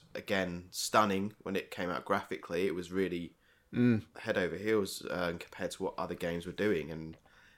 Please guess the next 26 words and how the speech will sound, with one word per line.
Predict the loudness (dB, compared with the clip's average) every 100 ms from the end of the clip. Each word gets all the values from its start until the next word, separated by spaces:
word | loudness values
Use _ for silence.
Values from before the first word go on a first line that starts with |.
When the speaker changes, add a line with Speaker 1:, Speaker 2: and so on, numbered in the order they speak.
| _
Speaker 1:
yeah, | 8 8
it's | 6 2
a, | -2
it's | -2
a |
good | -2 2
game, | 6 6 6
great | 4 2
soundtrack. | 2 0 0 0 0 0 -2 -12 -20 _ _ _ _
It's | -8
got | -4 -2
the |
co-op | 2 8 10 10
mode | 8 8
in | 6
there | 4 4
as | 4 6
well, | 6 6
great | 6 4
multiplayer | 4 2 0 -4 0 0
once | 0 -4 -6
again. | -2 -2 -2 -6 -6
Um, | 0 2 2 0 -2 -8 _ _ _ -6
ability | 2 4 4 0
to | -4 -2
add | -2